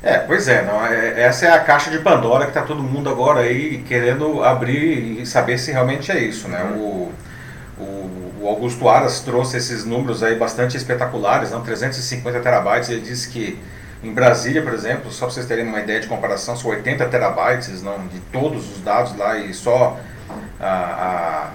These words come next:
Speaker 1: só a base, só, só a Força Tarefa de Curitiba teria trezentos e cinquenta terabytes e trinta e oito mil pessoas, não? É, esses números são meio espetaculares, realmente, não? E, e talvez, ah, isso seja mais midiático do que prático, não?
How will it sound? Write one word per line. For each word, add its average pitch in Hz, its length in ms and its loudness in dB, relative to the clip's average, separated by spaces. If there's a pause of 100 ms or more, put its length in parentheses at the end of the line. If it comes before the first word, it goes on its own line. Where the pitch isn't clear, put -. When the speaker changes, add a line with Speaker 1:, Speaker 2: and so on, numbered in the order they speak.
Speaker 1:
só 117 460 4
a 107 80 2
base, 107 440 2
só, - 360 6
só - 260 0
a - 20 -2
Força 123 320 -4
Tarefa 110 260 0
de 107 60 -8
Curitiba 117 380 -8
teria 120 200 -2
trezentos 117 400 -2
e - 40 -6
cinquenta - 440 -6
terabytes 117 540 2
e - 60 -6
trinta 143 320 -2
e 120 40 4
oito 123 160 2
mil 123 140 -4
pessoas, 127 480 -2
não? 113 100 -8 (560)
É, 98 320 -4
esses 226 200 -6
números 262 220 -2
são 269 120 2
meio 185 200 2
espetaculares, 151 880 4
realmente, 110 480 -4
não? 107 240 -8
E, 107 60 -8
e 90 880 -8
talvez, 135 640 0
ah, 87 420 0
isso - 180 -10
seja 123 300 0
mais 127 240 2
midiático 127 580 2
do 127 80 -6
que 127 120 -10
prático, 117 420 0
não? 110 100 -8